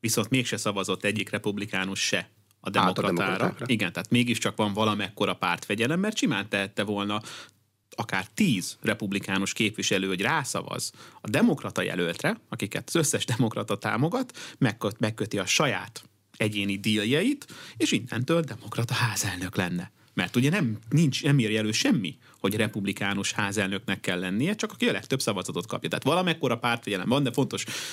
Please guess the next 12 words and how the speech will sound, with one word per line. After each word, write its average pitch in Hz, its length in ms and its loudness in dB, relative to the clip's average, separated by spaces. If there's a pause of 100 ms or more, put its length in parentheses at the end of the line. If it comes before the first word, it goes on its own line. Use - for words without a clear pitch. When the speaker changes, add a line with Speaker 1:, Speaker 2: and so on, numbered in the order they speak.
Speaker 1:
kiemelni, 131 380 4
hogy 104 320 -2
jóval, 107 760 4
jóval 107 480 4
kisebb, - 420 0
mint 87 220 -2
amit 87 200 -2
itt 107 160 2
Közép-Európában 92 840 0
megfigyelhetünk. - 760 -6 (640)
A 101 280 0
pártfegyelem 139 720 0